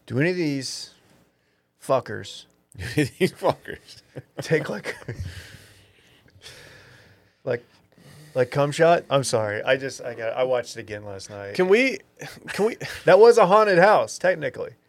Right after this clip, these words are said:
Speaker 1: So there is a tie-in to this
Speaker 3: That's true.
Speaker 1: segment.
Speaker 3: That's fair. <laughs>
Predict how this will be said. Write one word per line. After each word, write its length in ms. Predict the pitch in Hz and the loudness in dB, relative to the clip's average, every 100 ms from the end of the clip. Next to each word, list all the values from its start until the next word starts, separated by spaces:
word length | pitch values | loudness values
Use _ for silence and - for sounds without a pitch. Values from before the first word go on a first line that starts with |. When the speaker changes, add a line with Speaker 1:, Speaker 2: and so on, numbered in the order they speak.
| _ | _
Speaker 1:
So 260 | - - 139 | -12 -4 0
there 180 | 139 160 | 2 2
is 100 | 180 | 0
a 60 | |
tie-in 440 | 175 180 180 143 131 | 0 2 2 0 -2
to 100 | 131 | 0
this 220 | 170 - | 0 2
Speaker 3:
That's 100 | 147 | 4
true. 100 | 139 | 4
Speaker 1:
segment. 160 | 120 - | 2 -4
Speaker 3:
That's 180 | 156 | -8
fair. 380 | - 175 127 135 - | 2 6 6 4 0
<laughs> 80 | 233 | -4